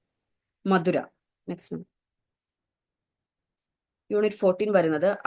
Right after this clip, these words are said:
archaeology of the emergences of early cities and the characteris-, characteristics of the early historic urban centers, Deccan and South India. Unit fifteen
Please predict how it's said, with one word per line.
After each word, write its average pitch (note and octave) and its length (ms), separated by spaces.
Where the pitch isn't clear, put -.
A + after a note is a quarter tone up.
archaeology F#3 560
of E3+ 100
the F3+ 80
emergences F3 560
of E3+ 100
early F#3 200
cities F3+ 320
and E3 180
the F3+ 80
characteris-, E3+ 520
characteristics F3+ 580
of F#3 80
the G3 80
early F#3+ 200
historic F#3 340
urban F3+ 300
centers, F3 340
Deccan F#3+ 360
and E3+ 100
South D#3+ 220
India. D3+ 180
Unit F#3+ 260
fifteen G#3 320